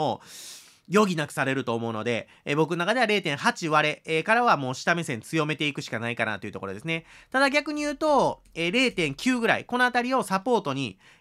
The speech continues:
えー、再度ですね、この四時間足の二百イーエムエーですね、の上抜けにトライできるんやったら、やっぱり一点三ぐらいまでは、えー、到達するんじゃないかなというふうに思いますので、このあたりは押し目はね、拾っていきたいなという感じですね。このあたりの押し目は拾っていきたい。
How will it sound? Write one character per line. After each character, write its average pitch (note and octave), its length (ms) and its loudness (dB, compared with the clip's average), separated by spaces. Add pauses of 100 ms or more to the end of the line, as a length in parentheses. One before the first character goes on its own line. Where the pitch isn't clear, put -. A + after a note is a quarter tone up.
え D3+ 120 0
ー、 D3+ 40 0
再 A#3+ 220 4
度 D3+ 100 -2
で A#2+ 80 -4
す A#2+ 60 -12
ね、 F3+ 180 -4
こ F#3+ 120 -6
の E3 120 0
四 A3+ 140 4
時 A#3 80 -6
間 A#3 140 0
足 - 140 0
の C#3 100 -4
二 C#3+ 120 -2
百 E3 300 0
イ A3 240 0
ー - 20 4
エ G#3 60 2
ム G3+ 100 0
エ E3+ 40 2
ー B2 40 0
で A2 80 -4
す - 80 -12
ね、 F3+ 280 -4 (120)
の A3+ 200 2
上 A#3+ 180 4
抜 A#3+ 100 2
け A#3 160 -2
に G#3+ 60 -6
ト G3+ 100 -2
ラ G#3 80 6
イ F3+ 60 2
で E3 80 0
き E3 100 -6
る D#3 80 -2
ん - 20 -2
や B2+ 60 -2
っ - 20 -14
た F#3 100 -4
ら、 A3 220 4 (1900)
や A#3 100 0
っ A3+ 60 -4
ぱ C4+ 100 4
り A#3 80 2
一 A3 80 -4
点 E3 200 -2
三 F#3 200 4
ぐ F#3+ 60 2
ら E3 80 8
い C3+ 40 4
ま A#2+ 80 0
で A#2+ 80 0
は、 B2+ 220 2 (160)
え D3+ 160 0
ー、 - 0 -
到 F3+ 180 0
達 E3+ 180 -2
す - 60 -6
る G3+ 100 0
ん F3+ 40 0
じ D3 60 -2
ゃ B2 40 -2
な B2 100 0
い A#2+ 60 -4
か B2+ 80 -6
な A2 140 0
と A#2+ 80 -6
い - 20 -2
う - 20 -2
ふ - 20 -4
う B2+ 40 -8
に A2+ 60 -6
思 A#2+ 140 -4
い B2 40 -4
ま B2 80 -4
す A#2+ 100 -8
の A2+ 80 -8
で、 G#2+ 200 -6 (220)
こ D#4+ 100 0
の D#4+ 80 6
あ D#4+ 60 2
た D#4+ 80 0
り D#4 80 0
は A#3+ 80 2
押 G3+ 100 -2
し C4+ 80 -8
目 A#3 100 0
は D#3+ 60 2
ね、 B2+ 100 0
拾 E3 200 0
っ - 20 -2
て F3+ 120 -2
い F#3 60 0
き F#3 60 -10
た E3+ 100 2
い C3+ 40 -2
な A#2 100 -2
と - 80 -8
い G#2+ 40 -6
う - 40 -14
感 G2+ 100 -8
じ G2 60 -10
で G#2+ 60 -10
す - 40 -14
ね。 F#3+ 260 -8
こ F3+ 100 -4
の F3 60 2
あ E3+ 40 2
た E3+ 80 0
り E3+ 60 -4
の C#3+ 100 -4
押 B2+ 80 -8
し - 60 -12
目 A3 60 0
は F3 60 -2
拾 B2 140 -6
っ G#2+ 40 -4
て - 120 -10
い G#2 80 -6
き - 40 -20
た G2+ 140 -2
い。 E2+ 100 -8